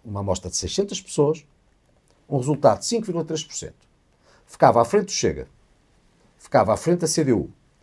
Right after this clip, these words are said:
ficava à frente do Bloco de Esquerda, ficava à frente do pan, ficava à frente do livre. Quinze dias depois. Ora,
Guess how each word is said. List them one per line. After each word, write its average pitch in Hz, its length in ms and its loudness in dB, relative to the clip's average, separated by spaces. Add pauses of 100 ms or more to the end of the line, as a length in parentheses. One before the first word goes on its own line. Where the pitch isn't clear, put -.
(180)
ficava 117 340 2
à 101 40 2
frente 165 240 2
do 143 80 -8
Bloco 147 180 4
de - 80 -12
Esquerda, 67 380 -8 (580)
ficava 117 260 4
à 113 60 4
frente 143 200 -2
do 143 100 -8
pan, 131 340 4 (400)
ficava 131 320 4
à - 20 -2
frente 147 240 -2
do 139 160 0
livre. 95 400 0 (840)
Quinze 233 420 6
dias 160 680 2
depois. 95 560 -6 (800)
Ora, 131 280 6